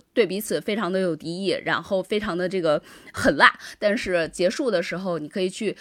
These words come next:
跟对手去拍拍身子，呃，然后很友好的做一个示意，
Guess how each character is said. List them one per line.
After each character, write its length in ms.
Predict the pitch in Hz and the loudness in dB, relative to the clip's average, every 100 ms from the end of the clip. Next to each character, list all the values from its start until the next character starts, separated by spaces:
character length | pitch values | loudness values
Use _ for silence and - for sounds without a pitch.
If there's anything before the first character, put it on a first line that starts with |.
| - - | -16 -4
跟 180 | 214 | -2
对 160 | 233 208 | 0 0
手 180 | 196 139 | -2 -6
去 240 | - 208 | -4 -4
拍 220 | 185 208 | -4 -2
拍 340 | 208 220 175 - - | -2 0 -2 -4 -10
身 240 | - 226 | -6 -4
子， 180 | 226 - - - | -2 -4 -8 -20
呃， 260 | - 156 87 | -8 -6 -4
然 140 | 160 | -4
后 160 | 180 190 | -2 -2
很 180 | 190 147 | -2 0
友 160 | 160 | 0
好 180 | 202 185 | 0 -2
的 200 | 160 170 | -4 -6
做 200 | - 220 | -2 -2
一 60 | 175 | -2
个 140 | 196 | -4
示 200 | 226 226 | -4 -6
意， 240 | 196 208 | -4 -6